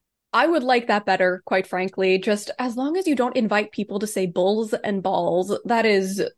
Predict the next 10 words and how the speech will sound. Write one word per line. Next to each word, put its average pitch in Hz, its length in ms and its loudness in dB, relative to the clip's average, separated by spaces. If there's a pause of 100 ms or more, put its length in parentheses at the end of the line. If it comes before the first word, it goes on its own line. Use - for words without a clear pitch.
(540)
that's 330 140 -4
just 427 160 -2
a 320 40 4
disaster 190 720 0
waiting 180 300 -4
to - 80 -10
happen. 175 720 -2
It, 254 180 0 (500)
especially 311 380 0
if 427 140 2